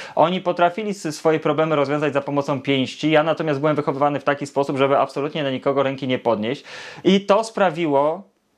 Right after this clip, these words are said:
że byłem ofiarą. Ofiarą tego, że każdy mógł mi wszystko powiedzieć. Byłem naiwny, bo wierzyłem w dobro ludzi. I w tej naiwności byłem wręcz idealnym celem do tego, żeby można go było wykorzystać, wyzyskać. I wyobraźcie sobie, szósta klasa podstawówki, najgorsza,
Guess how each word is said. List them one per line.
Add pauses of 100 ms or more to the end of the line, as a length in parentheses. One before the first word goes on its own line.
(160)
że
byłem
ofiarą. (200)
Ofiarą
tego,
że
każdy
mógł
mi
wszystko
powiedzieć.
Byłem
naiwny,
bo
wierzyłem
w
dobro
ludzi. (380)
I
w
tej
naiwności (280)
byłem
wręcz
idealnym
celem
do
tego,
żeby
można
go
było
wykorzystać,
wyzyskać. (500)
I
wyobraźcie
sobie,
szósta
klasa
podstawówki,
najgorsza,